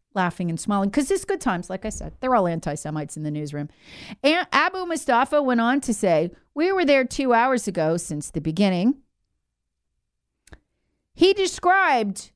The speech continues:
breaking into a room where Israeli Jews were hiding and alerting Hamas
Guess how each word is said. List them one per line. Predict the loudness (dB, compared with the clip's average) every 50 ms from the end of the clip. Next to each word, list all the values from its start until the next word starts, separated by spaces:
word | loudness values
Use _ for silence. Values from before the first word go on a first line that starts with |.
| _ _ _ _ _ _ _ _ _ _ _ _ -2
breaking | 0 2 2 2 0 -2 -4 -4 -4 -4 -8
into | -8 -6 -4 -2 0 2 2
a | 2 2 2
room | 0 0 2 2 2 2 4 2 2 2 2 2 2 0 -2 -6 _ _ _ _ _ _ _ _ _ _ _ 2
where | 4 4 4 4 2 0
Israeli | 0 0 0 0 -2 0 2 2 2 2 2
Jews | 2 2 2 2 2 2 0 -2 0
were | 0 2 2 2
hiding | 0 0 0 2 2 2 2 0 0 -2 -2 -4 -8 _ _ _ _ _ _ _ _ _ _ _ _ _ _ _ _ _ _ _ _ _ _ -4
and | -2 0 0
alerting | 0 0 0 -2 -2 -2 -4 -4 -4
Hamas | -4 -4 -2 0 2 4 4 4 2 2 -2 -4 -10 -14